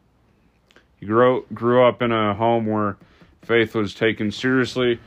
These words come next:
His younger brother Mark says Gallagher was an academic prodigy with a photographic memory, wanted to use faith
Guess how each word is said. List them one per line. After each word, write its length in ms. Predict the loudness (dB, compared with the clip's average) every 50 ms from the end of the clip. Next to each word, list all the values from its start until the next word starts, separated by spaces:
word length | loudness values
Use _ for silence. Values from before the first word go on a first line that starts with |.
| -20 -20 -20 -18 _
His 160 | -12 -4 0
younger 260 | 0 2 2 2 0
brother 320 | 0 2 2 2 4 2 2
Mark 420 | 0 0 2 2 0 0 -2 -6
says 320 | -10 -6 -4 -4 -2 -4 -2
Gallagher 640 | 0 2 2 4 4 2 2 0 0 0 0 0
was 240 | 0 -2 -4 -4 -4
an 160 | -4 -6 -6
academic 760 | -4 -4 -2 -2 -2 -2 -4 -4 -2 -2 -2 -2 -4 -6 -10 -4
prodigy 560 | 0 0 2 2 2 0 -2 -2 -2 -2 0
with 220 | -2 -2 -4 -4
a 100 | -6 -8
photographic 640 | -6 -4 -2 -2 -2 0 0 0 0 0 -2 -6 -6
memory, 520 | -4 -2 -2 -2 -2 -2 -2 -4 -4 -6 -8 _ _ _ -20 -20 -20 -20 _ _ -2
wanted 300 | 0 2 2 2 0 -2
to 100 | -4 -4
use 240 | -2 -2 -4 -4 -4
faith 540 | -2 0 2 2 2 0 -2 -6 -14 -20